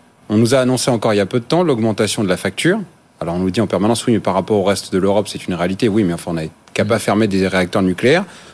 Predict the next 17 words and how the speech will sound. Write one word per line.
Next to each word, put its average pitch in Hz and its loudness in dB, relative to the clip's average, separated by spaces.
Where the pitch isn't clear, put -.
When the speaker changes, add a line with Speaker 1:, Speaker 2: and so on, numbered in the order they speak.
Speaker 1:
Plus 160 2
dix 151 0
pour 151 -2
cent 180 2
encore 139 2
d'augmentation. 120 -2
C'est-à-dire 120 2
l'avantage 156 2
compétitif 143 -2
qu'on 131 2
avait 117 2
avec 98 -2
le 110 2
nucléaire, 131 2
on 139 2
l'a 139 2
perdu. 127 -2